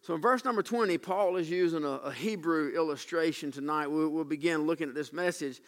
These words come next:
He, he uses the feast of the first fruits. He talks about the feast of the first fruits. The feast,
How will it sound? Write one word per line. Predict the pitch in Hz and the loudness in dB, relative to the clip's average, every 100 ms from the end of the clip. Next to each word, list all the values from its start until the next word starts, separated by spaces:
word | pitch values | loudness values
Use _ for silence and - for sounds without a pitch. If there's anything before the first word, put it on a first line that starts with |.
| - _ | -20 _
He, | 180 | 2
he | 180 190 | 4 2
uses | 202 254 254 220 180 | 2 2 2 2 0
the | 147 | 0
feast | 151 - 233 196 - | -4 0 0 0 -2
of | 160 | -4
the | 139 | -4
first | - 170 147 - | 0 2 0 -4
fruits. | 165 135 120 - | -2 -2 -2 -8
He | 139 | -4
talks | 175 175 160 | 0 0 -2
about | 156 151 147 - - - | 0 2 2 0 -10 -10
the | 170 | -6
feast | 160 202 190 180 | 2 4 4 2
of | |
the | 156 | -4
first | 151 185 175 - | 2 4 4 2
fruits. | 180 170 160 | 0 0 -2
The | 160 | -4
feast, | 233 254 247 | -2 -2 -2